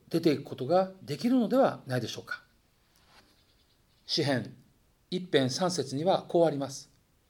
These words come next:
「時が来ると実がなり、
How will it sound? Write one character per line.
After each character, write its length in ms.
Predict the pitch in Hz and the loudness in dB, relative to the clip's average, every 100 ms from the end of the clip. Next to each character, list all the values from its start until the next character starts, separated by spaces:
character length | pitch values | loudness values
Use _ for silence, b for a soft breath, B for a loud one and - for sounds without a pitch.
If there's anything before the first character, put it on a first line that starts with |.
| _ _ _ _ _ _ _ - | _ _ _ _ _ _ _ -4
「時 280 | 180 175 214 | -2 0 4
が 320 | 175 151 - - | 6 6 2 -14
来 240 | - 165 127 | -2 0 0
る 60 | |
と 340 | 135 160 196 - _ _ _ - | 0 0 0 -8 _ _ _ -12
実 180 | 117 139 | -6 0
が 260 | 175 175 - | 2 2 -2
な 160 | 117 | -8
り、 160 | 113 107 | -8 -10